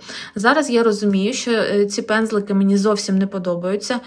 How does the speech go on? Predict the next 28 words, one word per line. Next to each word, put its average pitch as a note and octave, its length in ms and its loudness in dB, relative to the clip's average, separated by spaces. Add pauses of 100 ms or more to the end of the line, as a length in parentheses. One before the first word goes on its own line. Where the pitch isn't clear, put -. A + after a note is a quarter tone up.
(120)
Якщо G3+ 280 -4
пам'ятаєте, A#3 680 -2
пензлики G#3 580 -2
для G#3 240 0
обличчя G3 480 -2
я F3+ 120 -2
вже F3+ 160 -6
давно F#3+ 340 0
викинула, A3 520 -6
бо F#3+ 120 -4
вони G3+ 240 -2
просто G#3 500 -4 (320)
ось - 180 -4
так A#3+ 240 2
витягалися, F#3+ 840 -2
вони F3 180 -4
просто A#3 400 -2
лізли. F3 460 -4 (400)
А, F#3 300 2
залишились C4 560 0
тільки A#3+ 300 -2
пензлики A3 500 -2
для G3+ 180 0
обличчя, A#3 440 -2
у G3+ 100 0
котрих A3+ 500 0
чорний A#3 540 0
ворс. F#3 400 -4